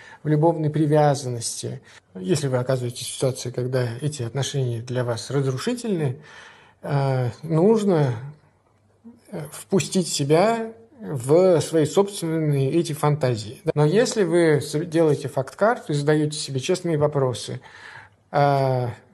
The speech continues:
э, о чём я могу мечтать, на что я могу надеяться, а, и если вы расписываете вот то, что является вашей действительной надеждой, вы смотрите на это, и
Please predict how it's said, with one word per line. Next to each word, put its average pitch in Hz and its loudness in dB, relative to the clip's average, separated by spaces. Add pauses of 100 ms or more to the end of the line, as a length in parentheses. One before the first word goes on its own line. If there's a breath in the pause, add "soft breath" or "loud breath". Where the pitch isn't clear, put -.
(140)
э, 165 -12
о 143 0
чём 160 2
я 143 4
могу 143 4
мечтать, 147 2 (160)
на - -2
что 226 2
я 190 4
могу 151 2
надеяться, 135 0 (880 loud breath)
а, 143 4 (180)
и 165 0
если 175 0
вы 151 2 (160)
расписываете 143 -2
вот 131 -8
то, 175 2
что 165 -10
является 147 -2
вашей 131 -4
действительной 139 -4
надеждой, 139 -2
вы 147 -6
смотрите 196 0
на 151 0
это, 131 -6
и 143 -2